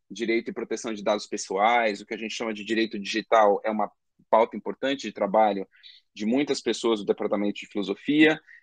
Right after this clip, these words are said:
é, direito e regulação econômica, direito e moeda, é, e a integração do Brasil na ordem,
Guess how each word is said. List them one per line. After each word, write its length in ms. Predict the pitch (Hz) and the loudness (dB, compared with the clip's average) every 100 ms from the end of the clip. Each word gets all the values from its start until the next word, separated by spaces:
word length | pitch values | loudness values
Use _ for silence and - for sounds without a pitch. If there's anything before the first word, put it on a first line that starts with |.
| _ | _
é, 300 | 104 104 104 | 6 6 4
direito 380 | 113 123 135 139 | 2 2 2 0
e 40 | |
regulação 500 | 131 117 120 - 123 | 0 2 2 0 -4
econômica, 880 | 120 113 113 135 135 127 104 - 101 | -2 -2 2 4 4 4 0 0 0
direito 400 | 117 120 127 131 | 2 2 2 0
e 40 | |
moeda, 720 | 110 101 120 135 123 104 104 104 - _ _ _ _ _ _ _ _ - - | 0 4 6 8 6 2 -2 -4 -12 _ _ _ _ _ _ _ _ -20 -6
é, 580 | 110 104 101 98 98 98 | 0 2 2 0 -2 -4
e 380 | 107 110 110 110 | -4 -2 0 0
a 100 | 120 | 0
integração 640 | 123 131 113 110 - 127 | 0 2 2 0 0 2
do 80 | 117 | 2
Brasil 440 | 107 104 107 123 | 4 2 4 2
na 160 | 117 104 | 4 6
ordem, 640 | 110 117 104 110 101 90 | 8 8 6 0 -4 -8